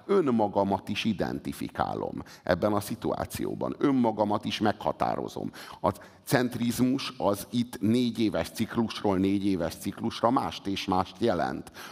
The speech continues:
Ami, ami a, ö,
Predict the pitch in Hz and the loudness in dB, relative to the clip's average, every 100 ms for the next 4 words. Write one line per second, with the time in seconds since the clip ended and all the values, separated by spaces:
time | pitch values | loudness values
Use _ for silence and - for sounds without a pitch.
0 | - - 143 113 95 - - - - _ | -2 2 2 2 -2 -8 -20 -20 -20 _
1 | 123 123 104 98 - 87 80 71 92 95 | 2 2 0 -2 0 0 0 -2 -2 -2
2 | 92 | -2